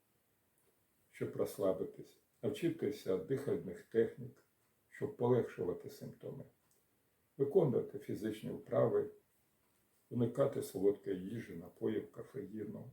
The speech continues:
алкоголю, паління. От такі речі треба робити,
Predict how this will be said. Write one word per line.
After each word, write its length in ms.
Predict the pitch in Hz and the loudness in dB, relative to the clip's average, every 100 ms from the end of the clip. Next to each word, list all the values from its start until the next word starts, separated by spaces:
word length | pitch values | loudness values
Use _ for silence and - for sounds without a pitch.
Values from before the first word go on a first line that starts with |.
| - | -8
алкоголю, 600 | 113 104 95 98 101 - | -6 -4 -6 2 2 2
паління. 600 | - - - 92 - - - _ _ _ _ _ _ _ _ _ _ _ _ _ _ _ _ _ _ _ _ _ _ _ _ _ _ _ _ _ _ _ _ _ _ _ _ _ _ - | -2 -12 -10 -10 -10 -16 -20 _ _ _ _ _ _ _ _ _ _ _ _ _ _ _ _ _ _ _ _ _ _ _ _ _ _ _ _ _ _ _ _ _ _ _ _ _ _ 0
От 180 | 165 | 0
такі 420 | - 147 165 160 - _ _ _ _ _ _ _ _ _ _ _ _ _ _ _ _ _ _ _ _ _ _ _ _ _ _ _ _ _ _ | 0 0 2 2 0 _ _ _ _ _ _ _ _ _ _ _ _ _ _ _ _ _ _ _ _ _ _ _ _ _ _ _ _ _ _
речі 460 | - 131 - 120 117 - _ _ _ _ | 4 4 4 -4 -10 -12 _ _ _ _
треба 300 | 165 160 101 | 0 4 6
робити, 600 | 92 - 90 87 - | 4 4 -2 -4 -8